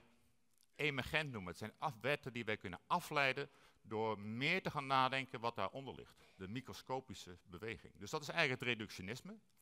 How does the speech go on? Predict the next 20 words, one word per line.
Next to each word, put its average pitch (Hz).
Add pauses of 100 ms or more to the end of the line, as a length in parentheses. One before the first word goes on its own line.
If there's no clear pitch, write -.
(400)
Maar 139
hetgene 160
wat 139
tevoorschijn 143
komt 135
is 139
juist 131
iets 127
wat 127
emergent 139
is. 113
Iets 120
wat 117
juist 107 (280)
op 90
macroscopisch 127
niveau 87
belangrijk 98
is. - (880)
En 127